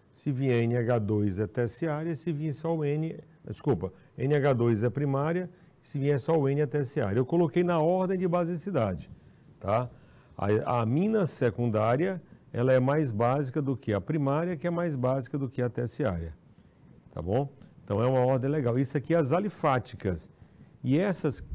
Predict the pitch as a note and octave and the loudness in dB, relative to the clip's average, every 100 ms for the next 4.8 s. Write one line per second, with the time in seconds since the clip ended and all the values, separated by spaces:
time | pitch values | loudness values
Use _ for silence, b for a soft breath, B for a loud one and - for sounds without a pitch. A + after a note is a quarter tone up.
0 | - G#2+ A2 - D3+ D#3+ B2+ G#2+ G2+ G2+ | 0 0 0 0 -2 0 -2 -2 -2 -2
1 | G2+ F#2+ F2 D3+ D3 A#2 A2 B2 - B2+ | 0 -2 0 0 0 0 0 -2 -2 -2
2 | B2 D#3+ C#3+ G#2 A2 C#3+ D3+ - D#3+ D#3 | 0 -2 -2 0 0 0 -4 -6 -6 -6
3 | - A#2+ - - A#2+ C#3 G#2 B2 D3+ E3+ | -4 -4 -4 -4 -4 -4 -4 -2 -2 0
4 | A#2+ A#2 - G#2 G2+ F2+ D2+ | 0 -2 -4 -4 -2 -4 -6